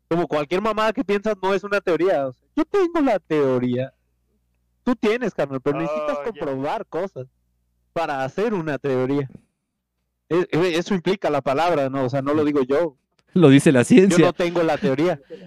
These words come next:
Speaker 1: Es una teoría.
Speaker 3: No, pero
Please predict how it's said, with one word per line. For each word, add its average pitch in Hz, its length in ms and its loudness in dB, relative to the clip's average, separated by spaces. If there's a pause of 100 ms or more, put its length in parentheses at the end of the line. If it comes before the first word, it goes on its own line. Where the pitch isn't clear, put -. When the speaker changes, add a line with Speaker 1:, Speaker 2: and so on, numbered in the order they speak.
(360)
Speaker 1:
Es 151 260 0
una 180 200 -2
teoría. 156 460 0 (3000)
Speaker 3:
No, 113 320 -4
pero 107 640 -2